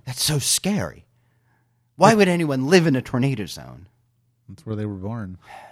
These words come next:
Speaker 1: I was born in New Yo-, in Brooklyn, and I'm in Portland right now.
Speaker 2: Well, you're not most people.
Speaker 1: Mm.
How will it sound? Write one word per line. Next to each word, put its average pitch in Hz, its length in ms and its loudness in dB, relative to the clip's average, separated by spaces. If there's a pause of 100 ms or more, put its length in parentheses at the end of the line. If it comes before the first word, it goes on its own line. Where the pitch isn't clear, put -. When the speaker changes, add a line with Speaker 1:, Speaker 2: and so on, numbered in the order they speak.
(720)
Speaker 1:
I - 120 -20
was 127 120 -18
born 123 320 -4
in 104 360 -4
New 101 80 -6
Yo-, 90 280 -8
in 98 200 -8
Brooklyn, 90 480 -10
and 90 160 -12
I'm 85 240 -14
in 80 160 -14
Portland 95 480 -18
right 69 180 -20
now. 87 300 -20 (200)
Speaker 2:
Well, 101 280 -18 (360)
you're 101 140 -18
not 113 220 -18
most 127 200 -4
people. 139 500 -4
Speaker 1:
Mm. 104 460 -6